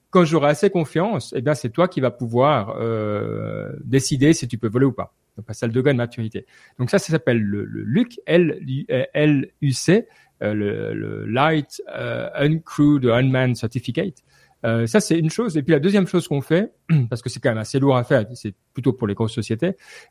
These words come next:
euh, c'est, euh, la digitalisation de, de l'espace aérien. Ça, c'est le projet U-Space pour lequel je bosse, où effectivement, on se dit, il faut passer à l'échelle, parce qu'on est bien conscient, euh, que ça va pas. Et donc ça, ça va arriver l'année prochaine.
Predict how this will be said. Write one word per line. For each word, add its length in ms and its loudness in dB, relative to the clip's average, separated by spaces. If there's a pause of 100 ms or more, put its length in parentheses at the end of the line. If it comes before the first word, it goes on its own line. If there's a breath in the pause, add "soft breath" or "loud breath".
euh, 180 2
c'est, 480 4
euh, 520 0 (140)
la 120 0
digitalisation 960 2
de, 340 2
de 80 0
l'espace 380 -2
aérien. 260 0
Ça, 120 -2
c'est 140 -6
le 60 -4
projet 280 -2
U-Space 500 0
pour 120 -10
lequel 200 -6
je 100 -6
bosse, 320 -4 (420 soft breath)
où 120 4
effectivement, 460 2
on 60 4
se 60 -2
dit, 80 -2
il 60 0
faut 100 -2
passer 240 2
à 40 6
l'échelle, 380 -2 (180)
parce 120 -16
qu'on 100 -6
est 60 -4
bien 180 4
conscient, 720 -2
euh, 320 -2
que 140 -12
ça 140 -6
va 100 -4
pas. 220 4
Et 20 0
donc 160 -2
ça, 80 -4
ça 140 2
va 100 2
arriver 260 0
l'année 200 0
prochaine. 380 -8